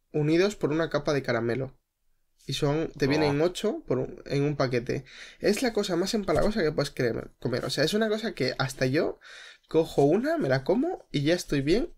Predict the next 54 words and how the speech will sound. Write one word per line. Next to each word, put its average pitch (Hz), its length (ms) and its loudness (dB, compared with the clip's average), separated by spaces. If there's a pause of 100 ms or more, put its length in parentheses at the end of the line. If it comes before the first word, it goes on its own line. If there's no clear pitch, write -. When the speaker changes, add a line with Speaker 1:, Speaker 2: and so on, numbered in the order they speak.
Speaker 1:
para 127 160 0
dentro 170 240 -2
de 156 100 4
dos 139 220 2
días. 120 360 -2 (100)
Es 143 180 -2
indudable 196 380 4
que 185 80 0
está 170 160 0
rico, 220 320 0
pero 165 240 4
es, 196 360 0
es, - 300 -2 (140)
pes-, 143 280 0
es 170 140 2
pesado 214 320 6
porque 190 200 4
son 185 220 2 (160)
dos, 165 220 2 (220)
dos 165 180 0
putos 988 380 2
gofres - 500 0
y 143 120 0
una 180 180 2
capa 208 240 0
de 156 100 0
caramelo, 147 420 2
o 139 60 -2
sea. 151 240 -2
Speaker 2:
Sí, 147 240 0
es 123 140 2
de 139 80 0
estas 143 200 -2
cosas 143 300 -4
que 127 100 0
según 117 340 0
las 110 180 2
vas 127 160 2
masticando 131 680 -2
vas 120 220 2
notando 120 340 -4
cómo 117 220 -2
los 104 180 -2
dientes 113 320 -6
se 113 140 -6
te 107 100 -6
deshacen 95 540 -6
de 92 60 -6
la 92 100 -6
cantidad 95 240 -6
de 101 80 -4
azúcar 92 320 -12
que 92 100 -10
tienen. 85 380 -16